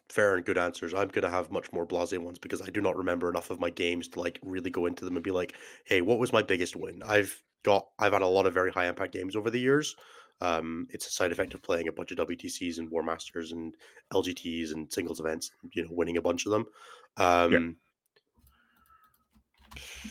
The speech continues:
Speaker 1: I don't know. Th-, there's probably a game that I could point to, be like, "That was the moment that people started taking me seriously, like, internationally." That's probably the one that was, like, the, the most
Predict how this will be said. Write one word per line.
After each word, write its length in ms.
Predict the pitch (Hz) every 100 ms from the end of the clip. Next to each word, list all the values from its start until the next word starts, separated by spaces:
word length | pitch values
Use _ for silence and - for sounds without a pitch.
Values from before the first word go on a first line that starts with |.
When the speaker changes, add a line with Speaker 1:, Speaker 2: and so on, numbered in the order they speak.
| - - -
Speaker 1:
I 80 | 120
don't 100 | 95
know. 380 | 87 - - 120
Th-, 180 | 151
there's 160 | 135 147
probably 380 | 180 185 175 170
a 120 | 131
game 340 | - 110 113
that 100 | 107
I 80 | 104
could 140 | 104 -
point 240 | 104 107
to, 100 | 107
be 100 | 104
like, 200 | 95 -
"That 260 | 104 104 107
was 80 |
the 100 | -
moment 240 | 98 98 92
that 80 | 92
people 200 | 104 95
started 260 | 90 87
taking 260 | 98 92 90
me 80 | 87
seriously, 580 | - 90 92 90 107
like, 200 | 87 92
internationally." 840 | 101 98 90 92 - 135 143 143 147 - - -
That's 140 | -
probably 300 | - 95 95
the 100 | 92
one 160 | 90 90
that 100 | 92
was, 120 | 87
like, 140 | 95 -
the, 160 | 101 - -
the 100 | 101
most 460 | 95 101 90 -